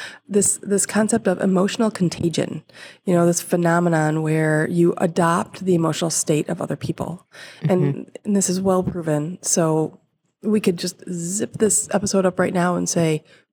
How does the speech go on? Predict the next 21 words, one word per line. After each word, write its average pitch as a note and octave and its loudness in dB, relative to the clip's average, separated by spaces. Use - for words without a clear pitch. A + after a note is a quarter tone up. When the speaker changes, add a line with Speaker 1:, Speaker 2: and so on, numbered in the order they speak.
Speaker 1:
"Be B3+ 4
nice. B3 2
It G#3 0
Speaker 2:
Yeah. G3+ 4
Speaker 1:
matters." D3+ -2
Speaker 2:
It C#3 2
matters. C#3+ -2
As E3+ 2
I F3 4
say E3 2
to D#3+ 4
my D3 2
kids C#3+ -2
often, C3 -2
maybe D3 2
more C#3+ 2
often C#3+ 0
than C#3 0
they C3+ 2
would A#2+ -2
like, C3+ -4